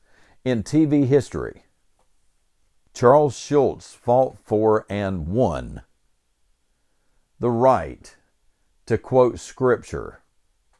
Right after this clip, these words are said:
on primetime T V, on a cartoon designed for little kids. And here's what Linus said.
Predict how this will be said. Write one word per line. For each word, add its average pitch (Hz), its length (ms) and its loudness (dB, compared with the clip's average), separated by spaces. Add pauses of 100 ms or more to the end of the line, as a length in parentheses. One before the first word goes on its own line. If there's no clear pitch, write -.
(300)
on 76 300 -4
primetime 95 720 -4
T 95 200 -6
V, 73 320 -10 (760)
on 127 200 2
a 131 60 2
cartoon 90 760 -4 (1500)
designed 80 520 -6
for 82 100 -8
little 76 240 -8
kids. 55 480 -14 (1300)
And 110 180 -2
here's 117 240 0
what 110 220 0
Linus 82 540 -8 (280)
said. 67 500 -6